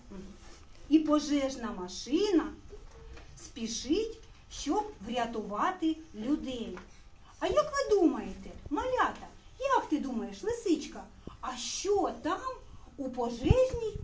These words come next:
машині? Що ще треба нашому пожежному для роботи? Так, це така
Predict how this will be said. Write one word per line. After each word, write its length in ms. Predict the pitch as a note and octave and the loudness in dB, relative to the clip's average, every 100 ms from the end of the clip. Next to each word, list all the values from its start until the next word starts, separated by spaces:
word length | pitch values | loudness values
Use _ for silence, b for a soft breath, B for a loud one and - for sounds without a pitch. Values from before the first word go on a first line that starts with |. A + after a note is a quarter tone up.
| - | -8
машині? 640 | A3+ F#4 - - D#4+ C4 - - - - | -2 -2 -2 2 4 4 0 0 -2 -6
Що 200 | - - B4 | -6 2 4
ще 380 | C5 - C5 G#4 | 4 0 0 0
треба 580 | D4 D#4 D#4+ C4 A#3 - - - | 4 6 8 6 -2 -6 -10 -4
нашому 500 | C4 C#4+ C#4+ B3+ A3+ | 0 0 0 -4 -4
пожежному 800 | G#3+ G#3 F#4 B4+ G4 C4+ - - - - F#3+ | -6 -2 0 2 2 0 -2 -8 -14 -14 -4
для 160 | A#3+ F4+ | 0 2
роботи? 720 | A4 F4 C#4+ C4 A3+ G3+ G3 G3 - - - - - C#4+ - C#4 - - - - | 4 2 2 2 0 -2 -10 -12 -14 -16 -18 -18 -14 -14 -14 -16 -18 -18 -20 -10
Так, 680 | A3+ B3 C#4+ A4+ G#4+ F4+ E4 D4 - - - - - F#4 F#5 F5 | -2 2 4 4 2 -4 -8 -12 -12 -12 -8 -6 -4 -4 -2 -2
це 60 | A#3+ | -2
така 560 | A3+ G#3 - A#3+ F#4+ | -2 -6 -2 2 4